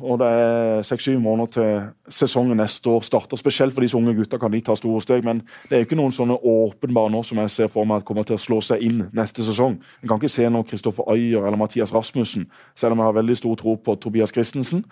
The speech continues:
så må han også heve en del sider av spillet sitt, og da kan det godt være at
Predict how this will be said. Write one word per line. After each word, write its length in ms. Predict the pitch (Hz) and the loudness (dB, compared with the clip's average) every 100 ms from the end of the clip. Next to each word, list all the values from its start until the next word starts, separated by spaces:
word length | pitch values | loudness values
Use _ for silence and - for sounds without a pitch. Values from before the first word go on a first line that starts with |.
| - - - | -20 -20 -20
så 540 | - 127 123 123 120 117 | -8 0 2 4 2 2
må 180 | 117 120 | 0 0
han 160 | 107 110 | 0 0
også 540 | 92 - 117 113 107 - _ - | -4 -6 0 0 0 -4 _ 0
heve 340 | 110 107 117 | 2 4 2
en 120 | 113 107 | 0 2
del 180 | 107 | 2
sider 240 | 107 104 104 | 0 0 0
av 60 | 107 | 0
spillet 240 | 110 117 | 0 0
sitt, 240 | 185 185 | 0 0
og 60 | 127 | 0
da 80 | 113 | 0
kan 140 | 135 | 2
det 80 | 117 | 2
godt 180 | 120 131 | 0 2
være 140 | 160 | 2
at 80 | 127 | 2